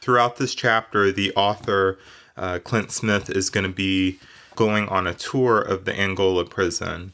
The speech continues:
Norris Henderson is gonna be, uh, a person who is on the tour with him, and you're gonna kinda hear some of his insights as he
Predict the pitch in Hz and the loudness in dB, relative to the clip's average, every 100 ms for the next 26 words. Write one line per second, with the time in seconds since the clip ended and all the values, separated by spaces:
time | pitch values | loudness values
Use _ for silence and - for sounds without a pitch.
0 | _ 107 107 110 113 107 - 113 101 98 | _ -2 2 4 2 2 0 -2 2 0
1 | - 95 92 90 92 90 98 92 92 92 | 0 -2 -2 -2 -6 -4 -4 -2 -2 -2
2 | 90 90 90 _ _ _ _ - 92 90 | 0 -2 -6 _ _ _ _ -8 -4 0
3 | - - 107 98 - 95 87 87 90 - | -2 0 -2 0 -2 -2 -2 -6 -14 -20
4 | - - - 107 98 95 92 95 92 85 | -20 -14 -4 -2 0 0 0 2 0 0
5 | 95 95 95 87 - 98 87 92 95 - | 0 2 0 -4 -2 0 2 0 0 -2
6 | 113 110 113 - - - _ - 95 92 | -2 -2 -8 -16 -20 -20 _ -4 0 2
7 | 92 90 101 90 87 104 95 92 98 90 | 2 0 -2 -4 -2 0 0 0 -4 -4
8 | 85 92 - 92 90 - 85 82 - 95 | -2 -4 -2 -2 -2 -2 0 0 0 -2
9 | 87 - 95 90 87 | -2 -2 0 0 -2